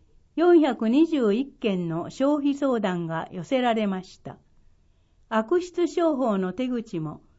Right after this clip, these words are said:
年々複雑かつ巧妙になっています。それでは、一つの事例をもとに、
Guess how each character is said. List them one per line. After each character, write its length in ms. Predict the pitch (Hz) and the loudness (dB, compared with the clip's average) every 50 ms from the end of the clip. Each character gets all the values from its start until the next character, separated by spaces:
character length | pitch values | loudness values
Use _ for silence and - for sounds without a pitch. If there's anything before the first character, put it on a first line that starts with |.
| _ _ _ _ | _ _ _ _
年 320 | - 226 247 277 277 277 277 | -4 -2 0 2 4 4 2
々 320 | 277 262 254 254 247 - | 2 0 -4 -8 -8 -10
複 320 | - - 240 233 - 311 294 | -10 -10 -8 -6 -4 -4 -2
雑 520 | 285 262 262 262 - 233 220 202 - - _ _ - - _ | -2 -2 -4 -6 -8 -10 -10 -10 -10 -16 _ _ -20 -20 _
か 180 | - - 262 247 | -6 -4 -4 -4
つ 180 | 254 - 202 | -2 -4 -6
巧 280 | 196 - 294 302 320 320 | -2 0 2 4 4 6
妙 260 | 311 311 311 302 294 | 6 4 4 4 4
に 140 | 285 285 277 | 2 2 2
な 120 | 269 277 | 2 0
っ 40 | 285 285 | -2 -4
て 160 | - - 202 | -4 -4 -4
い 120 | 180 175 | -2 -2
ま 180 | 165 160 160 160 | -4 -6 -8 -10
す。 220 | - - _ _ _ _ _ _ _ _ _ _ _ _ _ _ _ _ _ _ _ | -12 -16 _ _ _ _ _ _ _ _ _ _ _ _ _ _ _ _ _ _ _
そ 160 | - - 247 | -2 0 0
れ 160 | 247 294 311 | 2 2 2
で 100 | 311 311 | 2 2
は、 260 | 285 233 185 170 - - _ _ _ _ | 2 2 0 -2 -6 -10 _ _ _ _
一 320 | _ - - - 349 359 349 | _ -20 -6 -2 0 0 0
つ 140 | 349 277 233 | 0 0 2
の 160 | 214 208 202 | 2 2 2
事 180 | 196 240 240 | 0 -2 -2
例 260 | 240 302 330 320 320 311 | 0 0 0 0 2 2
を 160 | 294 294 277 | 0 0 0
も 140 | 269 262 262 | -2 -4 -4
と 140 | - 262 247 | -6 -6 -6
に、 220 | 208 170 - - | -6 -6 -8 -10